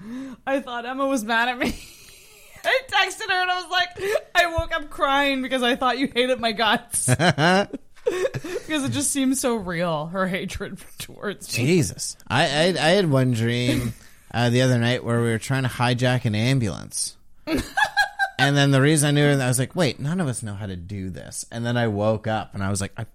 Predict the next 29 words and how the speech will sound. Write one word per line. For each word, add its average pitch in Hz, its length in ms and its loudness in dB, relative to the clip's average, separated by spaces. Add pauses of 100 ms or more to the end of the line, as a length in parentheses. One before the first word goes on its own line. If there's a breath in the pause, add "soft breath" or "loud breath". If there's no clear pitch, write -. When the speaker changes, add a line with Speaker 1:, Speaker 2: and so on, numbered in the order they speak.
(120)
Speaker 2:
fucking 147 300 -2
knew 147 200 6
that 117 120 0
was 98 160 -4
a 95 60 -2
dream." 92 420 -2
Speaker 1:
That's 143 320 0
Speaker 2:
Trying 147 240 4
to 127 60 4
steal 147 400 4
an 127 140 4
Speaker 1:
hilarious. - 100 -6
Speaker 2:
ambulance. 123 720 2
Speaker 1:
Oh 160 160 -10
my 127 180 -12
God. 131 420 -8 (260)
We're 269 140 -2
coming 349 180 -2
to 269 80 0
the 208 80 -2
end 175 180 -6
though. 165 280 -4 (420 loud breath)
Um, 254 300 2 (160)
three 320 180 -2
more 302 220 2
quick 233 240 -2
questions, 180 600 -4
rapid 165 300 -2
fire. 143 460 -6